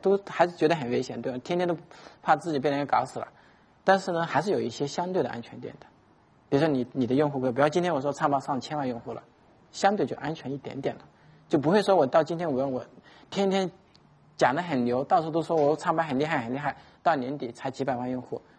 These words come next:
还是说不出去的。别人还是觉得腾讯一出你还是死，但今天我上千万用户，相对来说没那么容易死。对于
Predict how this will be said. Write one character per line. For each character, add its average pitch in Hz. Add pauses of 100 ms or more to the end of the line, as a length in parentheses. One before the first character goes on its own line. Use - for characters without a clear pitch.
还 135
是 175
说 151
不 135
出 127
去 139
的。 - (840)
别 151
人 185
还 165
是 165
觉 147
得 147 (140)
腾 135
讯 151
一 143
出 147
你 127
还 117
是 151
死， - (360)
但 170
今 175
天 180
我 135
上 160
千 160
万 160
用 156
户， 156
相 170
对 165
来 139
说 147 (280)
没 135
那 214
么 185
容 170
易 190
死。 - (600)
对 196
于 185